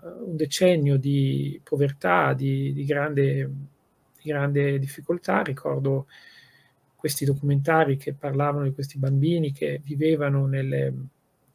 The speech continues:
nelle fogne di San Pietroburgo, comunque nei sotterranei di San Pietroburgo, per ripararsi dal freddo, perché, ehm,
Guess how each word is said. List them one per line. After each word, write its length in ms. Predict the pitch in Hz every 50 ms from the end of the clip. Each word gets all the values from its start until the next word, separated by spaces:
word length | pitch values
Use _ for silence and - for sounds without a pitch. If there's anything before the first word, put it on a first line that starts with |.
| - - _
nelle 260 | - - 143 139 139
fogne 440 | 139 - - 175 175 170 156 143 143
di 100 | 135 135 139
San 220 | - - 151 139
Pietroburgo, 720 | 139 151 143 - 151 147 160 180 170 151 139 135 139 135 139 -
comunque 520 | 143 147 160 156 151 - 151 139 135 139 _ - - - - - - - - _ _ _ _ _ -
nei 60 | 151
sotterranei 760 | 135 - - 147 139 - 147 151 151 160 156 147 143 139 135 135
di 60 | 127
San 200 | - - - 143
Pietroburgo, 600 | 139 147 143 139 151 151 175 180 165 147 135 135 135
per 160 | - - 139
ripararsi 440 | 143 139 - 143 139 143 139 139 -
dal 140 | 151 143 139
freddo, 400 | - - - 170 160 151 135 139 135
perché, 520 | - 143 143 - - 156 151 - - - - - - -
ehm, 520 | - 71 69 - - - - 139 139 143